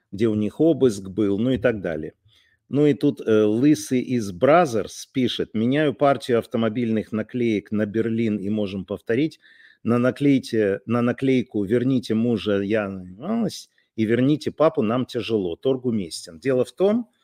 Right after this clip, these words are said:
вы не поверите, что вот эти вот таблички рассылает,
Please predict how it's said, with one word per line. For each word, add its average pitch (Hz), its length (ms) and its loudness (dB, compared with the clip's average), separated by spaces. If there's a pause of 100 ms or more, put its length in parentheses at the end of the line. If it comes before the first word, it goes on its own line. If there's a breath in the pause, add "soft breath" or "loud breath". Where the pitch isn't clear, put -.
(180)
вы 127 140 2
не 156 120 4
поверите, 110 600 2
что - 200 -4
вот 110 200 0
эти 135 240 2
вот 98 300 -2
таблички 117 580 -6 (1160)
рассылает, 139 920 4